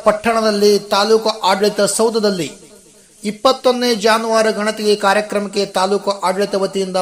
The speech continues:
ಮಾನ್ಯ ತಹಶೀಲ್ದಾರರು ಹಾಗೂ ದಂಡಾಧಿಕಾರಿಗಳಾದಂಥ ಶ್ರೀ ಅಣ್ಣಾರಾವ್ ಪಾಟೀಲ್ ಸರ್ ಅವರು ಹಾಗೂ ಕೆ ಎಂ ಎಫ್ ನ ಅಧ್ಯಕ್ಷರಾದ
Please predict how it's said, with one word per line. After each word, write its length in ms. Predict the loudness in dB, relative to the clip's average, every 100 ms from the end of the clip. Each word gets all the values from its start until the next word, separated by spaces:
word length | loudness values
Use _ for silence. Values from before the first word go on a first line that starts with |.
| -2
ಮಾನ್ಯ 300 | -2 -2 -4
ತಹಶೀಲ್ದಾರರು 640 | -4 -4 -4 -2 -2 -2
ಹಾಗೂ 300 | -2 0 2 0 0 -14 -16 -2
ದಂಡಾಧಿಕಾರಿಗಳಾದಂಥ 1040 | -2 2 4 4 4 2 4 4 2 0 0 -2
ಶ್ರೀ 140 | -2 -6 -6
ಅಣ್ಣಾರಾವ್ 440 | -4 0 2 2 2
ಪಾಟೀಲ್ 340 | -2 0 -4
ಸರ್ 280 | -2 -2 -2 -6 -20 -20 -10 -2
ಅವರು 260 | 2 4 4
ಹಾಗೂ 340 | 2 2 2
ಕೆ 160 | 0 -2
ಎಂ 160 | -2
ಎಫ್ 160 | -4 -6
ನ 120 | -8 -8
ಅಧ್ಯಕ್ಷರಾದ 500 | -4 -2 0 2